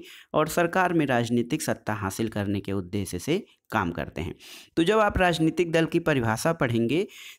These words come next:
तो राजनीतिक दल का अर्थ या परिभाषा ऐसे है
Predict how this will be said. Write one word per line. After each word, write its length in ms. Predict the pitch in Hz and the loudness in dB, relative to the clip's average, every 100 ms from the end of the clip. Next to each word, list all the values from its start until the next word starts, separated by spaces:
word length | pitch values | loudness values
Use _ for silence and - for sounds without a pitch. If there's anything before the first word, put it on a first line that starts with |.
| - | 0
तो 160 | 190 | 4
राजनीतिक 640 | 196 160 147 147 147 170 160 | 4 4 2 0 0 0 0
दल 140 | 147 | -2
का 160 | 147 151 | 0 -4
अर्थ 420 | - 143 147 156 | -2 -2 -2 -2
या 100 | 139 | -2
परिभाषा 600 | 139 123 110 107 147 - | -2 -4 -4 -4 -4 -4
ऐसे 340 | 127 117 - 175 | -4 -4 -2 -2
है 300 | 127 151 | 0 -2